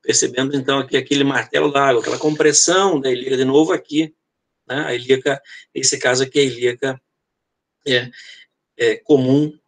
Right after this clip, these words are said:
a ilíaca interna, desculpa, faltou aqui falar a ilíaca comum direita. Então, dois locais,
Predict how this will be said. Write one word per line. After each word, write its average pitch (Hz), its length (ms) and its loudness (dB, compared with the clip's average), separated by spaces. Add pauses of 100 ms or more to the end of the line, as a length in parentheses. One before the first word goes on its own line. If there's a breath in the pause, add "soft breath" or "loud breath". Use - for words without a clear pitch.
(840)
a 127 100 2
ilíaca 127 260 2
interna, 143 460 4
desculpa, - 420 -10 (320)
faltou 117 300 -6
aqui 143 180 -8
falar 127 360 -6 (320 loud breath)
a 117 80 -6
ilíaca 120 520 -4 (520)
comum 117 480 -2
direita. 104 420 -6
Então, 117 220 -8
dois 160 260 4
locais, 127 540 0